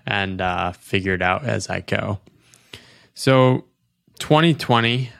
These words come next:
um, you go all in on this. Uh, talk to me about, uh, the shift from aiming at this seven-figure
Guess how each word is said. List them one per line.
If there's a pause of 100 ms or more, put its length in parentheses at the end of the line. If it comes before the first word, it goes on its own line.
(100)
um,
you
go
all
in
on
this.
Uh,
talk
to
me
about, (1040)
uh,
the
shift
from (100)
aiming
at
this
seven-figure